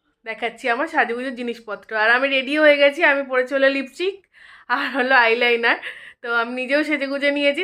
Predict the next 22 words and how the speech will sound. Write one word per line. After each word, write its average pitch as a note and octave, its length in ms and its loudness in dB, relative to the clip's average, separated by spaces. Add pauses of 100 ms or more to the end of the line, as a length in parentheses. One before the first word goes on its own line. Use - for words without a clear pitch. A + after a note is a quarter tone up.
তো D4 60 2 (200)
তোমাদের A#3 380 -4
আমি A#3 160 -6
দেখাবো A#3 400 -4
আমার B3+ 320 0 (420)
ড্রেসিং A3 300 -12
টেবিলে A3+ 300 -4
আমি C#4 160 -2
কী C#4 200 -16
কী D#4+ 80 -12
সা-, G3+ 340 -2
জিনিস G3 200 -8 (100)
রাখি। F3 200 -18 (420)
তো A3 80 -12 (880)
ব্লগটা A3 380 -2
স্কিপ A3+ 280 -16 (100)
না G#3 80 -6
করে D#4 160 -6
দেখতে A3 280 -6
থাকো F3 160 -20
বন্ধুরা। F3 420 -20 (1000)
তো C#4+ 60 -20